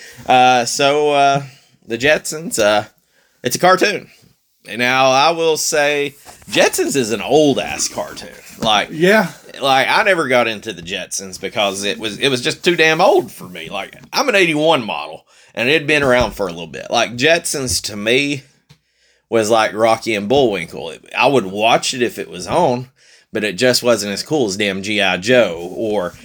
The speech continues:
Speaker 1: you know, the X-Men
Speaker 2: Scooby-Doo.
Speaker 1: cartoon. Yeah. Uh, so, uh, it's a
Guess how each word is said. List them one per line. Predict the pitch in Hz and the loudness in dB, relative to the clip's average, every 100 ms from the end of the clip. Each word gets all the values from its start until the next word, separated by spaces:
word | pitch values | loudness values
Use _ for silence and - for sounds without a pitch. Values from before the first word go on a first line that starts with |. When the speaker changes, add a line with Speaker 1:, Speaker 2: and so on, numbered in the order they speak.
| - | -12
Speaker 1:
you | 120 | -4
know, | 113 | -2
the | 87 | 0
X-Men | 120 - - 208 202 | 0 0 -2 0 4
Speaker 2:
Scooby-Doo. | 165 | 4
Speaker 1:
cartoon. | 151 151 143 120 139 | 4 4 2 2 2
Yeah. | 480 494 415 101 - - - - | 2 4 2 0 -4 -14 -16 -4
Uh, | 113 117 113 107 87 | -2 0 -2 -4 -6
so, | 98 - 135 120 110 _ _ _ _ _ _ _ _ - - _ 110 | -6 2 4 4 0 _ _ _ _ _ _ _ _ -20 -20 _ 0
uh, | 113 117 104 - - | 2 2 0 -6 -6
it's | 127 135 | -6 0
a | 139 | 0